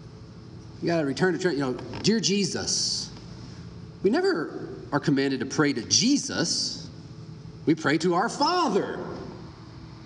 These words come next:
in Jesus' name. There's a certain formula. Reminds us that we're Trinitarian. There's a proper way to approach our Father in heaven in Jesus' name.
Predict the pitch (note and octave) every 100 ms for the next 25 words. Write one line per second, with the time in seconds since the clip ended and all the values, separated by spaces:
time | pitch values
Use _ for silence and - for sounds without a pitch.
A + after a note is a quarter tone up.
0 | - - - - - - - D#4 F#4+ E4
1 | - G3 F3 B2+ C#3+ B2 D3 C#3 E3 A3+
2 | C4 G#3+ B2+ C#3 F3 E3+ - G#3 F#3+ -
3 | D4 D#4 G3+ A2+ F2 - - - - -
4 | - C3 E3+ E3+ D#3 E3+ F3 F#3+ F#3+ C#4
5 | C#4+ D#3+ - A#2 D3 D#3+ D#3 G3+ F#3+ F#3
6 | A3 A3+ G3 D#3+ - - C3 - G3+ D#4
7 | D4 F#3+ D3+ B2 - E3+ D#3 D3 A#2 F#2
8 | D#2+ - - - - - - - - -
9 | - - - A#2 D3 D3+ B2+ D#2+ - -
10 | - - - - A#2 A2 F3+ G#3 - -
11 | - A2 G2 E2 D#2